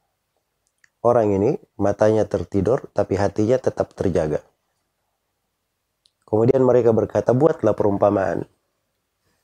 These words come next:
untuk orang yang tidur ini." Maksudnya Nabi Muhammad sallallahu alaihi wasallam.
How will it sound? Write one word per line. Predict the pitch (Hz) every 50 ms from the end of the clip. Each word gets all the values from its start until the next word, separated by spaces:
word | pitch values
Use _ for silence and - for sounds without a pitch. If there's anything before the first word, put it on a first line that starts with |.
| _ _ _ _ _ - - - -
untuk | 127 123 117 139 135 -
orang | 120 110 117 113 107
yang | 104 -
tidur | 107 98 95 95 95
ini." | 87 85 87
Maksudnya | 87 85 - - 107 107 113 117 - - - _ _ -
Nabi | 101 101 98
Muhammad | 104 98 98 95 104 107 113 127 - -
sallallahu | - 95 95 92 90 92 92 90 98 139 - 170 - - _ _ _ _ _ _ _ _ _ _ _ _ _ _ -
alaihi | - 104 104 101 98 - 98
wasallam. | 92 90 - - 87 80 - - -